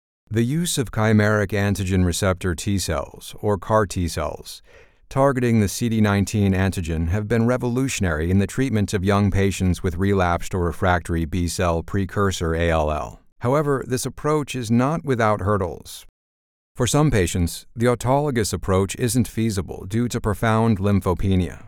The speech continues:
or rapidly progressive disease that needs to be treated quickly.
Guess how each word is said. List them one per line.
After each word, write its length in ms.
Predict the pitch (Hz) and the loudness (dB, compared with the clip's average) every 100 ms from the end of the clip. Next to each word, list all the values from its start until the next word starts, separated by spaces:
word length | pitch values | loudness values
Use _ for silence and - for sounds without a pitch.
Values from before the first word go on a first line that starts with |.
| - | -10
or 240 | 107 113 | 0 2
rapidly 560 | 107 113 120 120 107 113 | 2 0 -2 -4 -2 -2
progressive 560 | 95 95 101 95 - 82 | -2 0 2 0 -2 -4
disease 540 | 87 82 82 78 - | -2 -2 -4 -6 -6
that 160 | 104 98 | -2 0
needs 320 | 113 104 - | 0 -2 -4
to 80 | 101 | -2
be 100 | 95 | -2
treated 380 | - 110 90 | -2 0 0
quickly. 480 | - 98 92 - - | 0 -2 -2 -10 -14